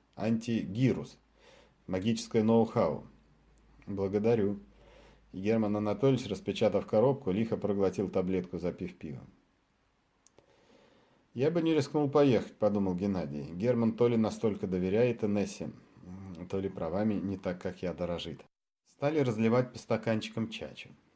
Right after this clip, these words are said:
«А я и вам дерзну предложить», — обратился Герман к Геннадию, — «спрыснуть, так сказать, обретение статуса». «Гена у нас крепких напитков избегает», — ответила за него Инесса. «Впрочем», —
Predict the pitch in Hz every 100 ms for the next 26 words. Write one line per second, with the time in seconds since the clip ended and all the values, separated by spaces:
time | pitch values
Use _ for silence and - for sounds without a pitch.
0 | _ _ _ 92 95 120 110 101 135 -
1 | 101 113 117 107 117 107 107 101 110 104
2 | 104 - - - _ _ 92 101 101 101
3 | 90 95 101 95 95 90 98 95 80 73
4 | 67 - - 107 131 135 123 - 110 -
5 | 113 104 101 101 101 101 104 98 98 -
6 | 95 87 73 - - _ _ _ _ _
7 | _ _ _ _ 90 107 127 120 110 113
8 | 117 117 113 - 117 113 113 - - 104
9 | 110 117 107 71 - 87 92 - 85 82
10 | 92 87 85 85 80 - - - _ _
11 | - - 107 117 135 143 135